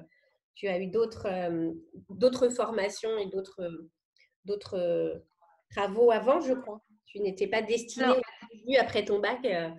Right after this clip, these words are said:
Speaker 1: à, à, à être hôtesse de l'air.
Speaker 2: Oui, alors, euh, effectivement, moi, j'ai fait des études d'allemand. J'ai fait une maîtrise d'allemand sur, euh, la Shoah, euh, qui est un thème aussi qui m'a toujours, euh, intéressée, qui m'intéresse toujours actuellement.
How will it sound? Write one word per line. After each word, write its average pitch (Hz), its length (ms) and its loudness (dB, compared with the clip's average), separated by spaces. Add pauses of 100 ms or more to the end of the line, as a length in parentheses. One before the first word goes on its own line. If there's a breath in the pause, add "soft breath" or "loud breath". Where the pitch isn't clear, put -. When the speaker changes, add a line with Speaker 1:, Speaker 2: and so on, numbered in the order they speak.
(260 loud breath)
Speaker 1:
à, 180 60 0
à, 170 320 -6
à 180 60 -2
être 190 180 -6
hôtesse 175 260 -6
de 190 100 -10
l'air. 180 240 -6 (1000)
Speaker 2:
Oui, 240 320 0
alors, 214 300 -2
euh, 196 220 -2 (420 loud breath)
effectivement, 240 520 -2
moi, 247 120 2
j'ai 240 140 2
fait 240 160 2
des 247 160 2
études 247 260 0
d'allemand. 277 540 2
J'ai 220 300 -4
fait 233 140 -4
une 233 100 0
maîtrise 240 340 2
d'allemand 240 360 2
sur, 226 300 -4
euh, 190 380 0
la 202 100 0
Shoah, 220 420 0 (840 loud breath)
euh, 196 240 -2
qui 196 160 -8
est - 20 0
un 202 100 -4
thème 214 240 0
aussi 214 280 -4
qui - 160 -6
m'a 175 440 -2
toujours, 226 440 -6
euh, 175 280 -2
intéressée, 220 600 0
qui 214 120 -4
m'intéresse 202 420 -2
toujours 214 240 -4
actuellement. 196 480 -4